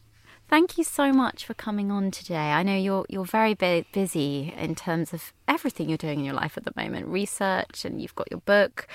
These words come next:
I think many of our listeners will want to start with the main kind of question, how on earth can we all jump out of bed in the morning, feel motivated and inspired for the day ahead?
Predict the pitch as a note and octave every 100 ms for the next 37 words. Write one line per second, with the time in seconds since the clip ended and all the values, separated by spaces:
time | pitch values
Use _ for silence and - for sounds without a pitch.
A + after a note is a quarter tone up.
0 | - - - - - - _ - B3+ E4+
1 | F4+ E4 D#4+ F4 D#4+ C#4+ C4 A#3 - -
2 | - - - - F3 F#3 G3+ - G3 -
3 | - D#3 C#3+ - E3 - F3 F3+ F#3 F#3
4 | F3+ F3+ D#3+ - E3 - D#3 D3+ - A#3+
5 | D4+ D#4 D4+ - D#3+ - D#3 - - -
6 | F#3 F#3 F3 F3 - - F3+ G#3 B3+ C#4+
7 | C#4+ - A#3 A3 G#3+ F3 D3+ F3 - D#3
8 | - - - - - - A3+ C#4+ C4 F#3+
9 | D#3+ E3 D#3 D3 - D3+ - _ - D4+
10 | D#4+ D4+ - A#3 A3 A3+ - G3+ F3+ E3+
11 | E3 D#3+ D#3+